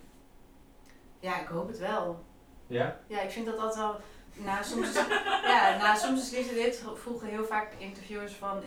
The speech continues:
Speaker 1: "Voor wie is dit boek geschreven?" En dan wilden ze natuurlijk allemaal horen dat ik zei, "Ja, voor de jonge vrouwen." En als ik dat dan niet zei, dan zei,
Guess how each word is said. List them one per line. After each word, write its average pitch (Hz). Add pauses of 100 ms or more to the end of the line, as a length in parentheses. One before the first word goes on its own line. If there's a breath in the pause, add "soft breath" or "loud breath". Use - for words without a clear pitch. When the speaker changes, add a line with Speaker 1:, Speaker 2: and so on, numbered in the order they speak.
(140)
Speaker 1:
"Voor 190
wie 202
is 208
dit 196
boek 190
geschreven?" 196
En 190
dan 185
wilden 185
ze 170
natuurlijk 180
allemaal 180
horen 180
dat 175
ik -
zei, 170
"Ja, 165
voor 170
de 170
jonge 170
vrouwen." 170 (360 loud breath)
En 185
als 180
ik 190
dat 190
dan 190
niet 202
zei, 175
dan 175
zei, 165